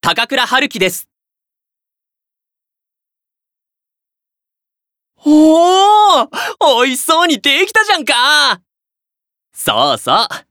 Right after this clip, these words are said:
料理なんてレシピ通りに作れば、なんとかなるんだって。最初話を聞いた時はどうなるかと思ったけど、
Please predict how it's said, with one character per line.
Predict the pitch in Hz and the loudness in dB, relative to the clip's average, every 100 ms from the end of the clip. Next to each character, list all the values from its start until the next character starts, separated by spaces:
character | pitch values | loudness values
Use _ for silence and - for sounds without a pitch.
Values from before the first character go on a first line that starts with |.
| _ _ _ _ - | _ _ _ _ -10
料 | 117 131 143 | -4 0 0
理 | 135 | -2
な | 123 95 | -4 -8
ん | 92 | -8
て | 92 | -12
レ | 104 | -12
シ | - | -8
ピ | 202 | -2
通 | 220 240 | 0 0
り | 220 | -2
に | 156 - | -8 -10
作 | - 269 | -4 -2
れ | 262 | 0
ば、 | 190 - - _ | -2 -6 -14 _
な | 113 127 151 | -8 -4 -4
ん | 151 | -6
と | 127 | -8
か | 92 | -6
な | 113 214 | -4 -4
る | 247 | -6
ん | 131 | -6
だ | - | -8
っ | - - | -8 -12
て。 | 359 185 135 - - _ _ _ _ _ _ _ _ _ _ _ _ _ _ | -6 -6 -6 -12 -16 _ _ _ _ _ _ _ _ _ _ _ _ _ _
最 | - 233 190 165 | -12 -6 -4 -4
初 | 156 | -4
話 | 156 165 170 196 - | -6 -4 -4 -6 -4
を | 226 | -6
聞 | - 190 | -6 -10
い | 190 | -6
た | 214 | -6
時 | 233 220 | -8 -6
は | 202 | -8
ど | 120 147 220 320 | -4 -4 -4 -6
う | |
な | 349 | -8
る | 226 | -8
か | 147 | -10
と | 123 | -8
思 | 104 123 | -8 -10
っ | |
た | 151 | -10
け | 156 | -10
ど、 | 143 | -8